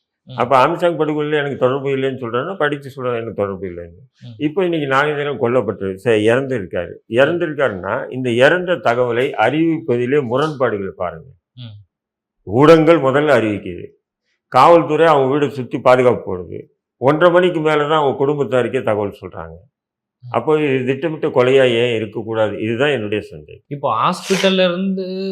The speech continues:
Speaker 1: அ, குடும்பத்துக்கு சொல்றதுன்றது வந்து, இப்போ இந்த குடும்பத்தார்கள் வந்து ஹாஸ்பிட்டல் இல்லையா அவரு கூட?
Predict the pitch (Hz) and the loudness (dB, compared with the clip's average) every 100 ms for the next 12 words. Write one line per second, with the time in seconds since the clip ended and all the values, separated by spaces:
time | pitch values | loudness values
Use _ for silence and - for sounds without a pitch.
0 | 170 _ 139 143 - 156 180 170 160 147 | -10 _ -12 -10 -6 -4 -2 -2 -4 -6
1 | 143 131 135 131 135 139 135 135 143 208 | -6 -6 -8 -8 -8 -8 -8 -8 -8 -6
2 | 190 170 147 143 123 117 - _ 175 196 | -2 -2 -2 -2 -2 -6 -16 _ -2 0
3 | 202 190 170 151 175 147 160 156 151 127 | 2 2 2 0 0 -2 -2 -6 -6 -6
4 | 135 127 98 104 _ _ - 107 104 101 | -6 -8 -8 -18 _ _ -16 -14 -14 -16